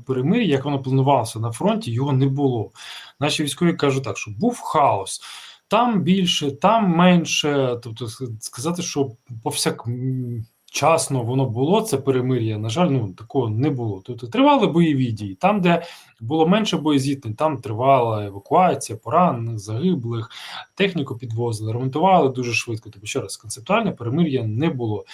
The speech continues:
Так, було, не було зафіксовано, принаймні з того, що я знаю, обстрілів цивільної інфраструктури, цивільних, але зараз, е, все відновлено, так, як воно було раніше, скидаються каби. До речі,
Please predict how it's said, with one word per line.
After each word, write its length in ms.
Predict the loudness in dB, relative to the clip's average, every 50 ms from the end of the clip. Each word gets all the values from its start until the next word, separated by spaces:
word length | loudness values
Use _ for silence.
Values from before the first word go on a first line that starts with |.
| -20 -20 -20 _ _
Так, 280 | 2 2 2 2 0 -6 -8
було, 640 | -4 -2 2 4 4 4 4 2 0 -2 -6 -8 -8 -6
не 240 | -2 0 2 2 2
було 280 | 4 4 4 4 4
зафіксовано, 600 | 4 0 -4 -8 -10 -2 0 0 0 0 -2 -6
принаймні 380 | -8 -8 -6 -6 -6 -6 -6 -8
з 40 | -8
того, 200 | -8 -8 -8 -8
що 160 | -8 -8 -8
я 60 | -8
знаю, 260 | -8 -6 -6 -4 2
обстрілів 480 | 4 4 4 2 -2 -8 -6 -4 -4 -4
цивільної 400 | -4 -2 2 2 2 2 2 -2
інфраструктури, 760 | -4 -4 -4 -8 -8 -8 -10 -10 -8 -4 -2 2 4 4 2
цивільних, 640 | 2 0 -4 0 0 2 2 4 4 2 2 2 -4 -12 -14 -14 -14 -16 -14 -14 -12 -4 -2
але 140 | 0 0
зараз, 540 | 2 4 4 4 4 4 2 0 -2 -2 -2
е, 40 | -2 -2 -4 -4 -2
все 200 | 2 2 4 4
відновлено, 560 | 4 4 4 4 6 6 6 4 4 4 2
так, 240 | 2 0 0 0 -4
як 140 | -10 -8
воно 220 | -4 0 0 0 0
було 340 | 2 4 4 4 4 2 2
раніше, 520 | 2 4 6 6 6 6 4 2 -2 -4
скидаються 640 | -4 -4 -4 -2 0 0 0 0 -2 -4 -6 -8
каби. 400 | -4 2 4 4 6 6 4 2
До 140 | 2 4 4
речі, 380 | 4 6 4 4 0 -2 -6